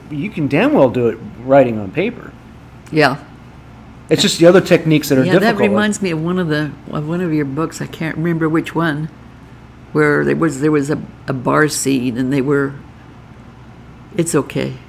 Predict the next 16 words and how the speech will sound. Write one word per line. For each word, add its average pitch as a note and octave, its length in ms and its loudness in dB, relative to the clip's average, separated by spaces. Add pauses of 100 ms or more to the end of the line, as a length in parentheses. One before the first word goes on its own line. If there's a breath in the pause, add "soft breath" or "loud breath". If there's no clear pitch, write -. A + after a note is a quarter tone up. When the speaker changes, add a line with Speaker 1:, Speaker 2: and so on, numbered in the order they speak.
(180)
Speaker 2:
but - 180 -4 (100)
Speaker 1:
Oh, C#3+ 180 6
it's B2+ 120 0
Devil's B2+ 320 2
Speaker 2:
it A#2 40 -6
Speaker 1:
Living G#2 140 -8
His G2+ 120 -10
Wife, G#2+ 320 -6
probably. G#2+ 380 -6 (280)
Speaker 2:
it D3+ 180 2
was, C#3 260 0
yeah, D3+ 260 0
it G2 80 0
was C#3+ 280 2 (840)
really D3+ 400 2
interesting. C#3 600 -6